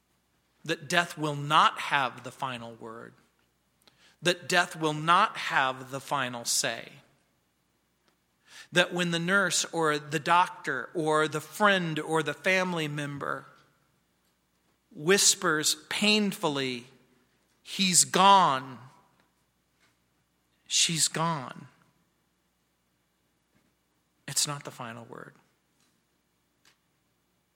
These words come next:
It's not the end of the line.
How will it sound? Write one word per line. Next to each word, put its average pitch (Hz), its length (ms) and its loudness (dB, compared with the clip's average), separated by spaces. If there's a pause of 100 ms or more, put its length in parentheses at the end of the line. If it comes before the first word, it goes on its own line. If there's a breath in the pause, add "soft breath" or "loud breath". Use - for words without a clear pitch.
(1040)
It's - 200 0
not 151 180 -6
the 151 120 -8
end 127 160 -12
of 113 80 -18
the 117 80 -16
line. 117 400 -16